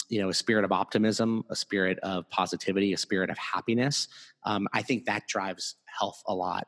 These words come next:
you know, and health's not just about exercise and fitness. It's also about your mental health. It's taking care of yourself.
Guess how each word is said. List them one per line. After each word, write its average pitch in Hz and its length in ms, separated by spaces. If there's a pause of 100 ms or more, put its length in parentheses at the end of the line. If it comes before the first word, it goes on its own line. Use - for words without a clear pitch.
(120)
you 101 100
know, 98 200
and 95 140 (320)
health's 135 240
not 120 140
just 113 180
about 107 160
exercise 95 500
and 95 120
fitness. 95 300
It's 82 100
also 92 200
about 90 180
your 98 100
mental 95 240
health. 90 360 (400)
It's - 100
taking 101 240
care 101 240
of 92 100
yourself. 90 520